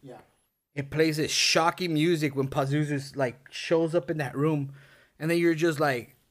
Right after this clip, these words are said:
Speaker 2: "Oh shit!" <laughs> Like, fuck. But,
Speaker 1: They,
Speaker 2: um,
Speaker 1: they, they knew how to. They, that movie was just fucking perfect. But then even, like, the whole fucking thing had, like, its own issues too, right? What's her name? Uh,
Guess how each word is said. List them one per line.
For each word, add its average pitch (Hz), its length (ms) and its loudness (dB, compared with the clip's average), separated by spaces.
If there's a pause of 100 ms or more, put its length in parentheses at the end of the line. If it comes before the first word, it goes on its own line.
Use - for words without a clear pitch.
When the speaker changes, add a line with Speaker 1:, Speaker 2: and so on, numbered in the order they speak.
(340)
Speaker 2:
"Oh 185 460 4
shit!" 196 800 2
<laughs> - 0 -
Like, 175 220 2
fuck. 190 1120 0 (1200)
But, 135 100 0
Speaker 1:
They, 139 160 6
Speaker 2:
um, 131 320 4
Speaker 1:
they, 135 140 10
they 143 260 6
knew 139 160 6
how 117 100 4
to. 107 180 0
They, 156 100 8
that 143 180 4
movie 135 220 6
was 107 160 0
just 95 160 -14
fucking 92 100 -8 (180)
perfect. 95 220 -12 (180)
But 104 100 -6
then 151 160 8
even, 208 220 6
like, 156 180 2
the 127 100 6
whole 151 140 4
fucking 180 360 2
thing 180 220 6
had, 151 260 4
like, 120 140 6
its 113 160 0
own 131 140 6
issues 147 360 4
too, 156 180 6
right? 156 260 4 (320)
What's 151 160 4
her 165 40 8
name? 170 220 6
Uh, 113 500 4